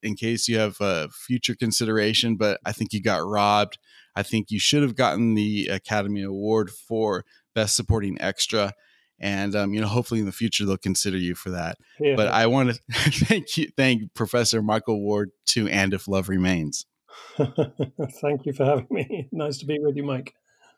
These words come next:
Speaker 1: It's my pleasure, my pleasure. And especially at this time, it, it really is a wonderful time to talk about this book. And, and, um, we, we all, any-, anybody who loves C S Lewis seems to have kind of a C S Lewis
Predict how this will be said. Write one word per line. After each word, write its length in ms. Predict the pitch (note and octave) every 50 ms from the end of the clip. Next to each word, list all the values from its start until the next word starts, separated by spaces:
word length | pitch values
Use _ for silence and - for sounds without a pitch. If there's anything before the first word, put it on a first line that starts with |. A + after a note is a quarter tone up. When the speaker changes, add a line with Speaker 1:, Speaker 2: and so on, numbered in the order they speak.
| _ - - - - - - - _ _
Speaker 1:
It's 100 | _ -
my 280 | C3+ C3+ C#3 C#3 C#3+ C3+
pleasure, 500 | - - - B2 A#2 A2+ G2+ F#2 G2 F#2+
my 180 | G#2 G#2+ A2+ A2+
pleasure. 460 | - - A2+ A2 A2 G#2 G#2 F#2+ F#2 - - - _
And 160 | - A#2+ A#2+
especially 400 | A#2+ - - D3+ C#3 B2 - C#3+
at 100 | B2 A2
this 140 | - A#2 -
time, 380 | - - A2+ A2+ A2 G#2+ G#2 G2
it, 200 | G2 F#2+ C#2 F2
it 100 | G#2 G#2+
really 300 | G#2+ A2+ A2+ A2 A2 A2
is 140 | G#2+ G#2 G#2
a 40 |
wonderful 380 | G#2 G#2 G#2+ A2 G#2 G2+ - G2
time 180 | - A2 G2+ G2
to 80 | F#2+
talk 300 | - - - G2+ - -
about 340 | G2 F2+ G2+ F#2+ F#2+ - _
this 180 | G#2 G#2 F#2+ F#2+
book. 400 | F#2 F#2+ G2+ F#2 F2 - - - - - - - - - _
And, 200 | - G#2 G#2+ G2
and, 300 | D#2+ A2+ A2+ A2+ A#2 - - _ _
um, 420 | B2+ B2 A2+ A2+ G#2+ G#2 G2+ G2+ _ _ _ _ _ _ _ _ _
we, 200 | C3 C3+ D#3+ E3
we 220 | E3 B2 F3 F#3+ G#3
all, 380 | G#3 G#3+ A#3 A3+ G3 - - _ _ _ _ _ _ _ _ - E2+ -
any-, 280 | - D3 E3 F#3 - -
anybody 340 | - E3+ F#3 F#3 G3 F3+ E3+
who 140 | C#3 C#3 B2+
loves 320 | A2+ A2+ A2+ A#2 A2+ -
C 120 | - B2+ A#2
S 200 | A2 - - A2
Lewis 300 | A2 G#2+ G#2+ G2+ - -
seems 260 | - A2 A2+ A2+ -
to 100 | - G#2+
have 340 | G2+ G#2 G#2+ G2+ G2+ G2+ -
kind 200 | - A2+ G#2+ G#2
of 60 | G2
a 60 | G2
C 260 | - - - C3 C3
S 180 | B2+ A2+ - B2
Lewis 260 | A#2+ A2+ G#2+ - -